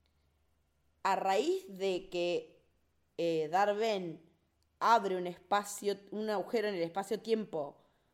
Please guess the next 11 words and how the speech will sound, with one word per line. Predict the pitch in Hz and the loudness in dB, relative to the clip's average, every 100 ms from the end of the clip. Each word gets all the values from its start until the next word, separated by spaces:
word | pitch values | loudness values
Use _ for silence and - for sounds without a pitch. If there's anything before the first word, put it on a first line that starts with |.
| _ _ _ | _ _ _
demasiado | - 160 160 151 - 185 190 | -6 -4 -2 -4 0 2 4
grande, | 202 214 226 208 185 170 196 - - _ _ _ - | 4 4 4 2 2 4 4 -2 -14 _ _ _ -12
las | - 160 143 - - | -6 -6 -6 -12 0
tres | 220 247 | 4 4
Marvelísimas | 233 214 208 220 220 226 220 214 | 2 2 0 -2 -6 -6 -4 -4
tienen | - 196 202 190 | -4 -2 -2 -6
que | 196 185 190 - - _ - | -4 -2 -2 -6 -18 _ -10
hacer | 147 190 185 | -6 -4 -4
confluir | 208 190 190 180 180 | -4 -6 -2 -2 -2
sus | 202 185 | -4 -6
poderes | 202 208 208 202 233 - | 0 0 0 0 -2 -6